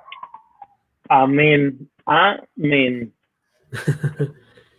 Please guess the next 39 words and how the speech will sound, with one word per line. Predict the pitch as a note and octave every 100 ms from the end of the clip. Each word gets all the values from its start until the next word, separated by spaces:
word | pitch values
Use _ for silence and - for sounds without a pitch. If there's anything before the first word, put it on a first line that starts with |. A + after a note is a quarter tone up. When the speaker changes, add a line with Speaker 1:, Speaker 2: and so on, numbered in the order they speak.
| _ _ -
Speaker 2:
Don | E3
Oscar, | E3+ - F#3
creo | F#3 F#3+
que | F#3
hemos | F3+ D#3
agotado | D3 C#3 D3+ E3
el | D3+
tema | D#3+ D#3+
de | C#3+
la | B2
semana. | A#2 D#3+ F#3+ A#3 A#3+ _ _ -
Ah, |
no, | D#3+ E3+
del | C3 B2+ B2+
Speaker 1:
Un |
momento, | D#3+ E3+ F3+ - _ - -
del, | A#2+ C3 C3+
de | C3 B2
la | B2+ B2+
sesión. | C3 - D#3+ - - _
Solamente | E3+ F#3 F#3 F#3 F#3
para | D3+ D3+ C#3+
terminar, | D3 C#3 D3 D3+ - _ _ _ - _
es, | D3+ D3
se, | - D3
me | D3 C#3+
voy | D3
a |
poner | C#3+ C#3 C3+
serio | - C#3 C3+
un | C3+
momento. | B2+ A#2+ A#2 A#2+ G#2+ - - - _ _ _ _ _ _
Eh, | - C3 C3 B2+ - _ _ _ _ _ _ _ _
los | - C#3+ C3+
dos, | D3+ G#3+ - _ _ _
tanto | A2+ B2 B2+
Momo | C3 C#3+ D3+ D3
como | D3 D#3
yo, | E3+ F#3